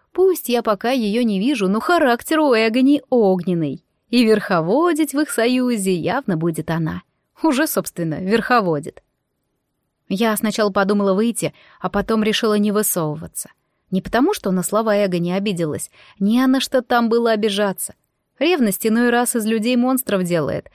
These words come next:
а уж про драконов и подумать страшно. Но вдруг они что ещё про Адмона скажут? "Бетсель, а сестра твоя для тебя пустое место? Почему я должен выбирать между родными и тобой? Тебе и правда этого хочется?"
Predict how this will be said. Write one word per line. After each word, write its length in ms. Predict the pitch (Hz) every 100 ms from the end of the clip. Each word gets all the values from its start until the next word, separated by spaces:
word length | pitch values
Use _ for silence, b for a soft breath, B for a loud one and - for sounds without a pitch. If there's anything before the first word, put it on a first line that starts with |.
| b b
а 100 | 220
уж 160 | 226
про 160 | - 233
драконов 580 | 214 220 - 226 226 -
и 80 | 226
подумать 480 | 226 190 180 190
страшно. 480 | - - 156 - - - _ _ _ _
Но 100 | 202
вдруг 380 | 190 202 254 -
они 460 | 190 190 254 285 175 B B
что 240 | - 254
ещё 340 | 254 226 254 247
про 300 | - 262 254
Адмона 320 | 180 180 180
скажут? 540 | 185 240 180 165 - _ _ _ _ _ _ _ _ _ -
"Бетсель, 540 | 254 370 - - - _ _ _
а 160 | - 180
сестра 420 | 247 254 381 370
твоя 520 | 190 226 240 233 180
для 160 | 180 202
тебя 280 | 277 247 -
пустое 400 | 175 - 392 240
место? 320 | 143 - - _ _
Почему 300 | - - 220
я 140 | 392 320
должен 340 | 208 196 190
выбирать 420 | 185 175 180 277
между 380 | 233 208 190 196 b b
родными 560 | 196 214 180 185 196 262
и 20 |
тобой? 480 | 269 330 320 - - _ _ _ _
Тебе 280 | - 170 208
и 60 | 202
правда 340 | 240 311 302
этого 200 | 320 302
хочется?" 500 | - 392 - - -